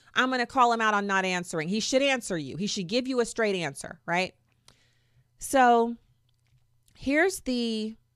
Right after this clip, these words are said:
um, here's the next part of the thing. He, the president was asked about the attack in London this weekend where dude was running around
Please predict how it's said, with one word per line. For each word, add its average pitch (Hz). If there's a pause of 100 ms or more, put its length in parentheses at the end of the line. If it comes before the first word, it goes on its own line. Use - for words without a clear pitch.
(200)
um, 180 (960)
here's 277
the 269
next -
part 185
of 160
the 160
thing. 147 (1700)
He, 262 (100)
the 214
president 262
was 277
asked 214
about 190
the 190
attack 180
in 180
London 185
this 165
weekend 170
where 175
dude 208
was 185
running 185
around 165